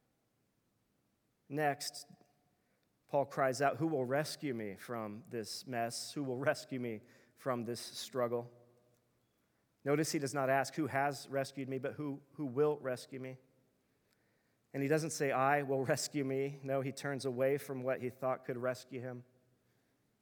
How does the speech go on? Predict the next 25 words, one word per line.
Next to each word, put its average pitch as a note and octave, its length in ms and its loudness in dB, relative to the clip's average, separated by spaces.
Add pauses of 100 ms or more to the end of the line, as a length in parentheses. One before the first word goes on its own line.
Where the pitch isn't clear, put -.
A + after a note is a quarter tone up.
(160)
and A#2 160 -6
the A#2 60 -2
ways B2+ 320 2
that A#2+ 100 -6
he A#2+ 80 -4
was A2+ 140 -6
trying B2+ 380 -2
to A#2 260 -8 (100)
rescue B2 440 0
himself. B2+ 520 -4 (1300)
He C3+ 120 -2
knows C3 220 2
that C3+ 100 0
only B2+ 180 0
someone C3 320 0
outside C3 520 2
himself C3+ 520 0
can C3 140 -2
rescue C#3 360 -4
him. C#3 280 -8 (2750)
And C3+ 160 0
next, C#3+ 400 2
then, D3 260 2
we C3+ 100 2
see C3+ 600 -2